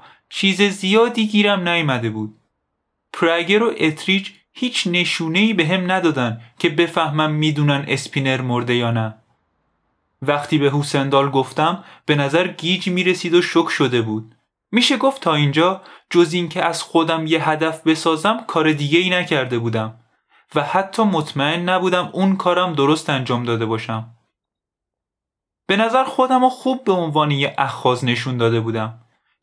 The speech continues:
یکی از اونا یه بار قتل رو امتحان کرده بود و خوبم از کار در نیامده بود. پس شاید نخواد دوباره امتحانش کنه.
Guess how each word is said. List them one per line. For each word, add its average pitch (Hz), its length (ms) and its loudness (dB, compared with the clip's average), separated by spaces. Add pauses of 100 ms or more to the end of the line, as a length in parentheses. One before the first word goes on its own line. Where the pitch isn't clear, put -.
یکی 220 340 2
از 196 180 0
اونا 175 160 0
یه 202 160 4
بار 214 220 2
قتل 185 340 -2
رو 190 80 4
امتحان 156 520 2
کرده 123 380 -2
بود 113 320 -6 (200)
و 190 80 2
خوبم 262 460 2
از 175 180 -2
کار 196 180 2
در 185 380 2
نیامده 127 360 0
بود. 110 280 -8 (400)
پس 170 220 -2
شاید 196 360 0
نخواد 196 440 0
دوباره 135 380 4
امتحانش 117 580 -2
کنه. 113 340 -6